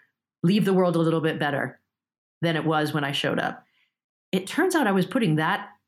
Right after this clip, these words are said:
pressure on my kids 'cause my, one of my kiddos, when she was, like, seven or something like that, said, "Mom, I'm not gonna save the world. <laughs> Like, I don't know what you want me to do." And I was like, "Oh my gosh."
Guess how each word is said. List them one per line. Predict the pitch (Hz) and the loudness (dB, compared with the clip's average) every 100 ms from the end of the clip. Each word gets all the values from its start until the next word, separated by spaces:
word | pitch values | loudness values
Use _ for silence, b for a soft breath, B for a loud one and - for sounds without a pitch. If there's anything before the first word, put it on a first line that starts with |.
| _ | _
pressure | - 156 - 123 - | -6 -4 -2 -4 -4
on | 160 | -4
my | 151 143 | -2 -2
kids | - 185 143 - | 0 0 -2 -4
'cause | 180 160 | -2 0
my, | 170 165 - _ _ _ - | 0 -2 -10 _ _ _ -2
one | 226 240 | 2 2
of | |
my | 185 | 2
kiddos, | 165 175 170 165 | 0 0 0 0
when | |
she | 160 180 | -2 -2
was, | - | -6
like, | - | -12
seven | - - 143 135 139 | -12 -6 -4 -4 -6
or | |
something | 139 151 143 - | -6 -6 -6 -6
like | 143 143 | -6 -6
that, | - - | -6 -4
said, | 185 165 139 B B B B _ - | -2 -2 -4 B B B B _ 0
"Mom, | 202 269 466 440 170 117 _ _ _ _ _ _ _ - | 2 2 2 0 -2 -6 _ _ _ _ _ _ _ -4
I'm | - 403 381 | -2 2 4
not | 381 427 415 | 4 0 0
gonna | 381 370 | 2 2
save | 359 - 370 381 381 381 | 0 -2 2 4 2 4
the | 370 | 4
world. | 320 277 370 440 466 339 180 | 4 4 4 2 2 4 2
<laughs> | 220 - | 0 0
Like, | 302 330 B B B | 0 0 B B B
I | 359 392 | 0 2
don't | 466 453 | 2 2
know | 440 | 4
what | 403 427 | 4 2
you | 392 381 | 4 4
want | 415 403 | 4 4
me | 381 | 4
to | 370 | 4
do." | 277 403 | 4 4
And | 349 | 4
I | 214 | 2
was | 202 | 2
like, | 185 - | 0 -2
"Oh | 160 233 | 0 2
my | 240 135 | 2 0
gosh." | 101 147 247 - - | -4 -2 -2 -4 -10